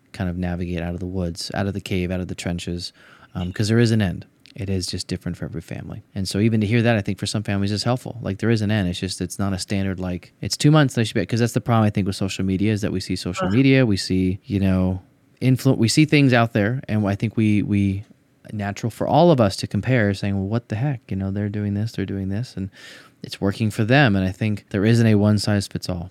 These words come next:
Speaker 2: No.
Speaker 1: Um,
Speaker 2: And yeah, with, you know, with social media or your friend or your neighbor, you hear about their baby sleeping through the night at eight weeks or twelve weeks.
Speaker 1: Mm-hmm.
Speaker 2: It's so hard not to compare. Um,
Speaker 1: Yes.
Speaker 2: I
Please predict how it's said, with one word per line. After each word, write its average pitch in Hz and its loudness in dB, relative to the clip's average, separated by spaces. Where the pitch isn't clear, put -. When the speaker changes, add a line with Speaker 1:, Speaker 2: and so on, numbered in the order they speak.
Speaker 2:
No. 175 -2
Speaker 1:
Um, 101 -8
Speaker 2:
And 214 0
yeah, 214 0
with, 202 0
you 233 2
know, 185 4
with 190 2
social 202 0
media 185 2
or 175 4
your 175 2
friend 185 2
or 190 2
your 180 4
neighbor, 175 2
you 175 0
hear 180 0
about 175 0
their 180 0
baby 175 -2
sleeping 185 -2
through 185 -4
the 180 -2
night 175 0
at 170 -2
eight 190 0
weeks 185 0
or 180 -2
twelve 180 -2
weeks. 120 2
Speaker 1:
Mm-hmm. 98 0
Speaker 2:
It's - -2
so 185 4
hard 165 0
not 170 0
to 190 -8
compare. 175 -2
Um, 175 2
Speaker 1:
Yes. - -6
Speaker 2:
I - -4